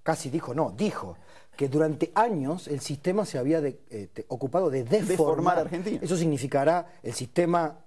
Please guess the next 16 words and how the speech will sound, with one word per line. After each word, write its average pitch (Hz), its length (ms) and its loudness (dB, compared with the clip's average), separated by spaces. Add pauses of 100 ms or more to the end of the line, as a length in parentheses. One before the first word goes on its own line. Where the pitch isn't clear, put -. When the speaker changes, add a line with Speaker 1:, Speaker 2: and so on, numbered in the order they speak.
(120)
Speaker 1:
Este, 104 520 -6 (200)
educativo 127 600 -2
argentino 131 460 -4
en 127 100 -4
toda 151 140 0
su 135 160 -8
plenitud. 127 480 -6 (280)
Y 233 220 2
que 220 160 2
hay, 226 140 0 (160)
que, 165 140 -6
que - 220 -14
está 214 120 -2
muy 220 140 2
bien 208 180 0
formar, 131 560 -2